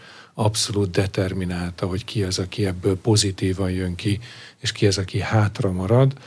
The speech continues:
itt is ugyanez az olló, ez, ez elkezdett nyílni. Azok, akik jelenleg, eh, ilyen-olyan előfizetésekkel rendelkeznek. Ugye most már például ugye a chat G P T esetén az ötös verziótól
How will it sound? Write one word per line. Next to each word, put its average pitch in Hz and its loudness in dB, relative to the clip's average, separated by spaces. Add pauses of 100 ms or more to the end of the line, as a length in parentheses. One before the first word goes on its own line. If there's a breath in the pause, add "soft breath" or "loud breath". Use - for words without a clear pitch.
(440 loud breath)
itt 120 4
is 104 2
ugyanez 104 2
az 95 2
olló, 101 4
ez, 101 0
ez 107 2
elkezdett 95 2
nyílni. 87 -4 (360 loud breath)
Azok, 127 6
akik 104 -2
jelenleg, 92 4 (380 loud breath)
eh, 95 2 (180)
ilyen-olyan 104 4
előfizetésekkel 95 0
rendelkeznek. 90 -6 (500 soft breath)
Ugye 107 4
most 120 8
már 117 6
például 113 6
ugye 98 2
a 87 -2
chat 107 2
G 101 2
P 98 -2
T - -2
esetén 101 2
az 90 -2
ötös 98 2
verziótól 110 6